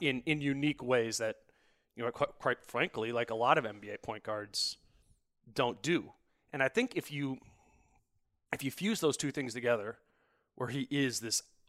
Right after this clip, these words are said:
oversized point guard and he does actually have this, this intellect, then now we're pretty close to, like, a generational talent if he can't, even,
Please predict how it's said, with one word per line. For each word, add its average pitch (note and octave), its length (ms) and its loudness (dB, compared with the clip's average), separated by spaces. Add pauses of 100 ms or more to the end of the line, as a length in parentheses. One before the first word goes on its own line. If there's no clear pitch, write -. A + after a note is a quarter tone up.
(140)
oversized A#2+ 640 0
point B2+ 220 -8
guard G#2 340 -8 (420)
and B2+ 140 -2
he B2+ 80 -6
does B2+ 400 8
actually A2+ 400 0
have A2+ 220 0
this, - 360 -8
this A2 220 -10
intellect, - 640 -8 (1080)
then B2 120 -4
now F#3 160 6
we're G#3 100 8
pretty E3 300 4
close A#2+ 380 6
to, B2 100 -2
like, A2 380 -2 (460)
a B2+ 80 0
generational A#2 640 -2
talent A2 540 -8 (800)
if D3 380 2 (320)
he B2 160 -10
can't, C#3+ 440 -2
even, F#3+ 400 4